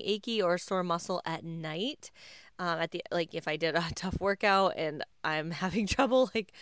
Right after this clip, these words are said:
getting around, it feels really great. And I also use it on my forehead and, like, around my eyes when I get headaches. It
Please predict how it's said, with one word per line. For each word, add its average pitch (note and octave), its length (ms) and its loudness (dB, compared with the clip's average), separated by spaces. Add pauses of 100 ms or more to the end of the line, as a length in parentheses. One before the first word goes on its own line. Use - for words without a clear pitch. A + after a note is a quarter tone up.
(440)
getting F3 300 -2
around, A#3+ 400 4
it F#3+ 140 -4
feels F3 240 0
really E3 140 -2
great. E3+ 180 2
And F3 80 -2
I E3 140 2
also F3 260 0
use F3 260 -2
it F3 180 2
on D#3+ 200 -2
my D3+ 100 -2
forehead F#3+ 760 0 (640)
and, D#3+ 340 0
like, G#2+ 320 -4
around E3 340 -2
my E3+ 200 -2
eyes D#3+ 280 -6
when E3+ 140 -4
I D#3+ 80 -6
get - 220 -4
headaches. E3+ 720 -2
It E3 360 0